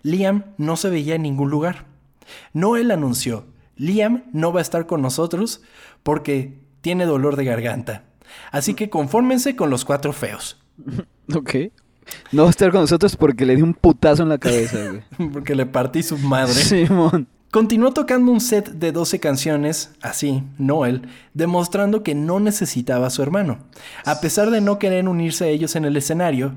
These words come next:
Speaker 1: Liam decidió ver todo el espectáculo desde el público.
Speaker 2: Uy, güey.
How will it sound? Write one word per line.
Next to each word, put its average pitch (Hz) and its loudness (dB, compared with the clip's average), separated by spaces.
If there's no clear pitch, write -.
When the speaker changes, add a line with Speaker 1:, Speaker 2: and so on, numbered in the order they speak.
Speaker 1:
Liam 180 0
decidió 147 0
ver 160 0
todo 202 0
el 220 2
espectáculo 160 -2
desde 127 -2
el 110 -2
público. - -14
Speaker 2:
Uy, 76 -4
güey. 87 0